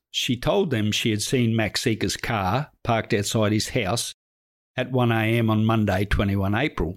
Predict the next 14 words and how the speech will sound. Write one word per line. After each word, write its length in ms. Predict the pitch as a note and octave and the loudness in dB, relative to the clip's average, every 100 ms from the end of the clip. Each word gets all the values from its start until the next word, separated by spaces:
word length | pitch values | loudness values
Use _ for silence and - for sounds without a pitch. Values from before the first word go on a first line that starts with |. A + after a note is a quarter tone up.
| - - | -10 -4
two 160 | F#2+ | -2
thousand 380 | E2 D#2+ D2 D#2+ | -2 -2 -4 -6
and 100 | D2 | -8
three. 380 | - - - - _ _ _ _ _ _ _ _ _ _ _ | -6 -8 -10 -16 _ _ _ _ _ _ _ _ _ _ _
She 160 | - C#3 | -2 0
was 180 | C3 | 0
told 460 | - F3+ B2 B2 B2 | 0 0 2 0 0
police 260 | D3+ E3 - | 0 2 0
would 160 | A2+ | 0
return 680 | G#2 G2 D3+ C#3 G2 C3 D3 - | 0 0 0 0 0 -2 -4 -2
and 140 | C3+ | 0
take 240 | - G2+ - | 0 0 0
her 100 | G2 | -2
statement. 480 | - B2+ D3 - | 0 -2 -2 -2